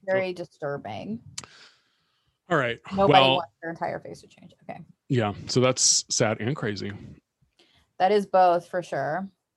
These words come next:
Speaker 1: Okay. What would you try?
Speaker 2: Try, try, try. Oh, oh, I would try the, the fall. Like, we already talked about it. The fall at Goop Kitchen, um, specifically the, both of the salmon dishes, I think, look good. And yeah,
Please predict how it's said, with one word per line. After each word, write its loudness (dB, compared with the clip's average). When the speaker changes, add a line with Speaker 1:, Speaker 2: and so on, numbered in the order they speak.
Speaker 1:
Okay. 2
What 2
would -8
you -8
try? -2
Speaker 2:
Try, 0
try, -2
try. -2
Oh, 6
oh, 6
I 4
would 4
try 4
the, 4
the 4
fall. 2
Like, 2
we 4
already 0
talked -8
about -4
it. -8
The -2
fall -2
at -8
Goop -6
Kitchen, -6
um, -4
specifically -4
the, -10
both 2
of -2
the -8
salmon -6
dishes, -8
I -12
think, -14
look -10
good. -8
And 4
yeah, 2